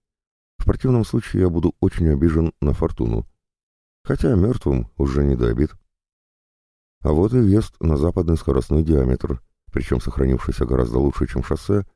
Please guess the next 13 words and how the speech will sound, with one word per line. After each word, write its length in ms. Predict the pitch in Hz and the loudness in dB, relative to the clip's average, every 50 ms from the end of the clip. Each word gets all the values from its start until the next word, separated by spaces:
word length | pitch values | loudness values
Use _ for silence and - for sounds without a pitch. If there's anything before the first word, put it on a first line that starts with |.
| _ _ - | _ _ -8
по 100 | - - | -6 -4
которому 440 | - 80 73 - 76 73 69 69 67 | -2 -2 0 0 0 2 2 2 2
я 60 | 65 | 0
сюда 220 | 62 - 67 65 64 | 0 -2 -2 -2 -2
приехал. 500 | - 67 64 62 58 - 62 55 50 - _ _ _ _ _ _ _ _ _ _ _ _ _ _ _ _ | 0 0 0 0 0 -2 -4 -6 -6 -6 _ _ _ _ _ _ _ _ _ _ _ _ _ _ _ _
Поддав 380 | - 64 64 55 55 60 53 53 | -4 -4 -2 0 0 -2 -2 0
газу, 320 | 58 80 80 85 92 90 - _ _ _ _ _ _ _ _ _ _ - | 0 0 2 2 0 0 -2 _ _ _ _ _ _ _ _ _ _ 0
я 120 | - 104 | 0 2
буквально 440 | 104 98 90 - - 92 87 80 82 | 2 2 0 2 2 2 4 4 2
взлетел 460 | 71 65 65 69 67 - - - 85 | 2 2 2 0 0 2 2 0 2
на 100 | 80 71 | 2 2
воздушную 520 | 65 64 62 57 58 62 - - 64 62 62 | 2 0 -2 -2 -2 -6 -4 -2 -2 0 0
дорогу 380 | 60 60 57 57 55 58 - | 0 0 0 0 -2 -4 -6